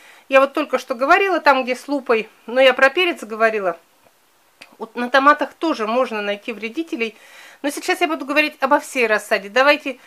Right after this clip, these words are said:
договоримся, что я сейчас имею в виду и баклажаны, и перец, и томаты, потому что у перцев тоже все и отваливается, и желтеет.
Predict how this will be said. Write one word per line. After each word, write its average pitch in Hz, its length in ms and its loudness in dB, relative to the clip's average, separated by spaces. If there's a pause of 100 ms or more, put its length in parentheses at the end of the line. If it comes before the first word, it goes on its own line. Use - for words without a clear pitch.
(420)
договоримся, 285 640 -2
что - 180 -6
я 262 220 4
сейчас 262 280 -10
имею 262 300 -2
в 240 40 -6
виду 240 180 -10
и 254 160 -10
баклажаны, 294 800 0
и 247 80 -12
перец, 269 340 -6 (100)
и 285 120 -8
томаты, 220 480 0
потому 254 280 -4
что 247 220 -8
у 226 640 -6
перцев 254 340 -8
тоже 302 260 -4
все - 220 -8
и 233 80 0
отваливается, 214 680 -2
и 202 60 -6
желтеет. 247 560 -6